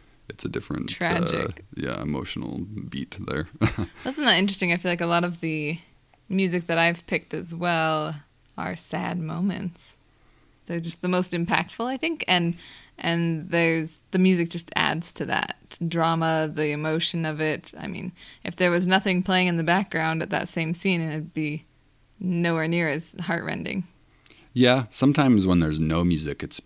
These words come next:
Speaker 1: it's powerful. Um, what moment was I thinking of?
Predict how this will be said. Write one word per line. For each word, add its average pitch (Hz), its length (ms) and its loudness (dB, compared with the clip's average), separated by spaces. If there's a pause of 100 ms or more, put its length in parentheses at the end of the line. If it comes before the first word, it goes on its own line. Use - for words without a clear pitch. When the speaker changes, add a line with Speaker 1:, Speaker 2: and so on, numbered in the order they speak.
(100)
Speaker 1:
it's - 260 -8
powerful. 73 840 -4
Um, 73 560 -6 (1040)
what 80 100 -10
moment 80 280 -4
was 64 200 -10
I 53 80 -8
thinking - 400 -10
of? - 240 -16